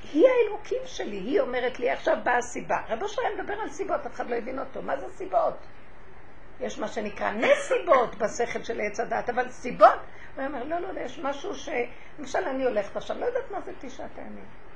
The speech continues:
אני הולכת, ופתאום אני רואה, אני באה לעשות איזה משהו, יד עוצרת אותי, את לא יכולה. באה לי מחשבה חזקה, חזקה, שעוצרת אותי, ולא רק עוצרת אותי, היא, היא נותנת לי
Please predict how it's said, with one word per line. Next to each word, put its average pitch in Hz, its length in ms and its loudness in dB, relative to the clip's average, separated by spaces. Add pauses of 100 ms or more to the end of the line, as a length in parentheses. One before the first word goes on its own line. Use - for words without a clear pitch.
(280)
אני 453 160 -6
הולכת, - 340 -8
ופתאום 427 440 -6
אני 330 140 -8
רואה, 311 260 -6 (240)
אני 233 80 -6
באה 349 140 -2
לעשות - 340 -2
איזה 262 140 -8
משהו, - 280 -6 (100)
יד 226 220 0
עוצרת 208 400 -4
אותי, 180 360 -8 (560)
את - 60 -10
לא - 120 -6
יכולה. 180 400 -4 (500)
באה 220 120 4
לי 247 80 2
מחשבה 240 360 -2
חזקה, 240 400 -4 (140)
חזקה, 240 460 -2 (560)
שעוצרת 220 640 -2
אותי, 269 380 -6 (280)
ולא 220 160 0
רק 494 240 -4
עוצרת 214 420 -8
אותי, - 300 -10
היא, 254 120 -8 (260)
היא 226 80 -6
נותנת 277 440 -6
לי 247 60 -10